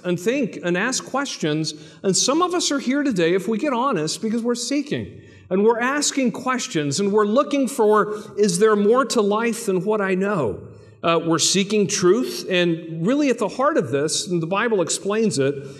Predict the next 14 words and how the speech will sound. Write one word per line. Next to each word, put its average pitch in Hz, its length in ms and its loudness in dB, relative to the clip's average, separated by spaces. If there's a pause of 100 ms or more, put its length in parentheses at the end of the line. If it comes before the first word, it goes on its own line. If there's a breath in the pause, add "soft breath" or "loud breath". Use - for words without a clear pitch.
(120)
is 170 160 0
in 196 80 2
Ecclesiastes, 185 1080 0
we 170 200 0
are 175 100 2
told 214 400 2
that 180 560 -4
God 208 300 0
has 196 220 0
set 202 260 0
eternity 208 840 -2
in 170 140 -4
our 160 160 -2
hearts. 135 580 -4